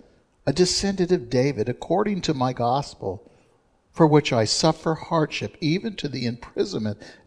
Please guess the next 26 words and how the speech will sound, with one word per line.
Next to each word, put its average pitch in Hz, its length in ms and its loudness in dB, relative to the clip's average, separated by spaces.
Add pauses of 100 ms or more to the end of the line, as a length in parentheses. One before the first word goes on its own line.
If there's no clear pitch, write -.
(140)
as - 160 -2
a - 40 -8
criminal. 185 540 -4 (960)
But - 100 -8
the 135 60 0
word 139 220 8
of 101 160 -2
God 117 260 0
is 95 220 -6
not 123 340 -2
imprisoned. 101 640 -8 (840)
For - 80 0
this 233 240 0
reason 190 380 2
I 131 80 4
endure 117 360 0
all 170 300 4
things 104 640 -4 (320)
for 202 140 0
the 247 120 2
sake 240 380 2
of 165 160 4
those 180 280 8
who 190 80 4
have 170 140 2
chosen, 202 720 2